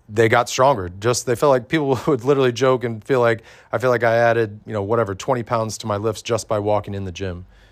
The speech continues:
Uh, the reason for that is the, the atmosphere and the people that were in there, it, it was the expectation that you are going to get stronger. It was the expectation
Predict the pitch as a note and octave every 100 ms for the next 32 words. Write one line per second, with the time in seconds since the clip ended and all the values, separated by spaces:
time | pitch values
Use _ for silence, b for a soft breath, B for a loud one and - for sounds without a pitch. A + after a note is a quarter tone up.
0 | b b b b C3 - A#2+ B2+ F#3 C4+
1 | G3 B2 A#2+ A#2+ A#2 A#2 A2 B2+ A#2+ A2+
2 | A#2 B2 E3+ F3 - - B2 A2 G2+ E3
3 | D#3+ C#3 A#2 A2+ A2 C3+ A#2 G#2+ G#2+ B2
4 | C3+ - D3 F3+ F3 A#2+ B2 - C#3 C#3+
5 | - D3 B2+ - - C3 - G2 F#2 -
6 | b b b b b - A#2+ A#2+ C3 A2+
7 | A#2+ A#2+ G#2+ A2 - A#2 A2+ G2 G2 A2
8 | A2 - C#3 C#3+ - C#3+ A2+ - B2+ -
9 | A2 G2